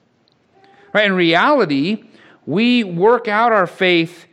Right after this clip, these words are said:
and our practice together in community. And when we do this, we're going to run into some theological disagreements and some, some misunderstandings from time to time. Sometimes even our faith and our, our practice and the way that plays out is going to come into disagreements with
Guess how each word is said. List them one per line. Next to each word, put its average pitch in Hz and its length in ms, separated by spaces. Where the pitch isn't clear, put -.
and 170 160
our 156 120
practice 165 680
together 170 580
in 175 400
community. 175 800
And 190 120
when 220 80
we 226 100
do 262 140
this, 262 180
we're 226 100
going 226 340
to 277 60
run 233 240
into 294 200
some 220 180
theological 220 1000
disagreements 202 880
and 160 100
some, 139 200
some 147 160
misunderstandings 190 880
from 196 140
time 202 240
to 202 60
time. 214 260
Sometimes 220 640
even 202 220
our 180 100
faith 185 600
and 165 100
our, 127 260
our 117 120
practice 208 500
and 175 80
the 147 60
way 160 160
that 160 160
plays 160 340
out 170 240
is 143 160
going 135 440
to 190 100
come 156 360
into 170 220
disagreements 143 800
with 165 240